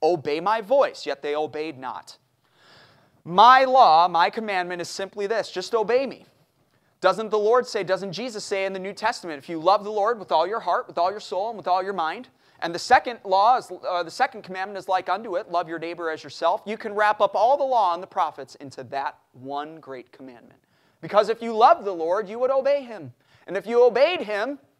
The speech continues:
you wouldn't have to do all the other things that the law told you to do. You would simply do it out of love. The second thing, uh, now we spent a lot of time a couple weeks ago talking about how God points out the reason that this generation is following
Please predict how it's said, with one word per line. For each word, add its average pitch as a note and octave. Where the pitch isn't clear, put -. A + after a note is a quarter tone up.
you F3+
wouldn't A3
have -
to B3
do B3+
all F#3
the C4+
other D#3
things C3+
that C3
the C#3+
law C3+
told C3
you C#3
to D#3+
do. C4
You C3+
would C3
simply C#3
do C#3+
it C#3+
out D3
of D3+
love. F#3
The F3+
second A#3+
thing, D3
uh, D#3
now C#3+
we D3+
spent E3
a D3+
lot E3
of E3
time E3+
a D3+
couple F3
weeks F3
ago D3
talking F3
about C#3
how D3+
God D3
points D#3
out F3
the D3
reason D#3
that C#3+
this F#3+
generation D3+
is B2+
following D#3+